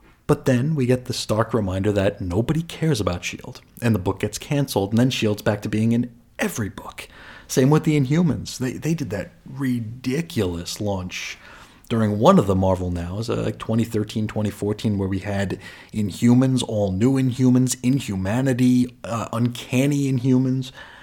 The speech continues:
and nobody cared <laughs> because the Inhumans suck. And so instead of just having them all in the, in their little fiefdom over there, they decide, "Okay, well, no, this didn't work, so let's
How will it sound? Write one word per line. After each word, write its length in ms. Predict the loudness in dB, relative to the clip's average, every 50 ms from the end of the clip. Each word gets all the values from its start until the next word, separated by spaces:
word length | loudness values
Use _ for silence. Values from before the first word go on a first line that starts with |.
| -20 -20 -20 -20 -20 -20 -20 -20 _ _ -14 -10
and 1000 | -8 -6 -4 -4 -2 -2 -2 0 0 0 -2 -2 -2 -2 -4 -6 -8 -10 -12 -16 -16 -12 -8
nobody 520 | -6 -4 -2 -2 -2 -2 -2 0 0 0
cared 460 | 2 2 0 0 -2 -4 -6 -10 -12 -12 -12 -10 -8 -8 -8 -10
<laughs> 340 | -12 -14 -16 -16 -10 -4 -4
because 320 | -4 -2 2 0 0 2
the 160 | 0 -2 -2
Inhumans 420 | -2 -4 -4 -6 -6 -4 -4 -4 -4
suck. 640 | -4 -4 -4 -2 -2 -2 -2 -2 -4 -4 -8 -8 -10 -12 -16 -16 -18 -20 -20 -20 -20 -20 -20 -20 -20 -20 -20 _ _ -4
And 260 | -2 0 0 0 0
so 300 | 2 2 2 2 2 2
instead 360 | 0 -2 0 0 2 4 4
of 100 | 4 2
just 220 | 2 0 0 2
having 300 | 2 0 2 2 4 4
them 120 | 4 4 4
all 220 | 4 4 6 6
in 80 | 6 4
the, 240 | 4 2 0 -2 0
in 120 | 2 2
their 160 | 4 4 2 4
little 260 | 4 4 4 2 0
fiefdom 580 | -4 -6 -4 0 0 0 0 0 -2 -2 -2
over 200 | -2 -2 -2 -2
there, 320 | 0 0 0 0 0 0 0
they 160 | -2 -4 -4
decide, 320 | -4 -2 0 0 2 2
"Okay, 240 | 2 2 2 4 2
well, 180 | 2 2 2 0
no, 260 | 0 0 0 0 -2 -2
this 180 | -4 -2 0
didn't 220 | 0 0 2 2 2
work, 280 | 4 4 2 2 0
so 180 | 0 0 2 2
let's 420 | 2 2 0 -2 -6 -10 -10 -14